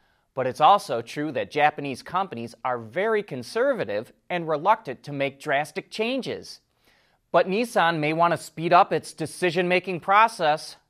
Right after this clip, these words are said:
There's growing speculation that Renault could sell off a chunk of the shares it owns in Nissan. And right now, Renault owns over forty-three percent of Nissan, while Nissan owns fifteen percent of Renault.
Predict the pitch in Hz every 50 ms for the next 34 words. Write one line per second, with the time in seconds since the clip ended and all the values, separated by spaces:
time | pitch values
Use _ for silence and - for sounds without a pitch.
0 | _ _ - 147 147 135 - - - 151 185 208 226 220 208 - - - - 190
1 | 185 185 - 160 139 127 151 175 202 196 - 160 147 123 120 120 120 - 131 131
2 | 127 127 139 156 151 - 139 107 - - - 170 147 147 143 139 147 147 - 139
3 | - - - 151 156 151 - 107 - - 107 - - - 185 202 220 196 143 131
4 | 131 - 151 147 151 156 139 - - 226 240 262 233 175 143 131 131 123 - 123
5 | 98 87 82 76 _ _ _ _ _ _ _ _ _ - 127 127 123 117 135 151
6 | 175 160 - 147 160 165 160 135 113 127 127 123 139 143 147 147 - 147 143 143
7 | 143 127 - 127 127 120 113 - _ _ - 208 208 208 196 165 - - 185 190
8 | - 156 143 - 170 147 135 110 117 165 220 254 233 - 123 98 90 87 98 104
9 | _ _ - 127 127 127 156 226 269 - - - 98 87 87 95 113 _ _ _
10 | _ _ - 127 123 117 - - _ _ - 226 220 220 - - 127 120 113 117
11 | 135 113 - 123 113 110 113 113 143 151 143 139 135 123 113 101 98 95 92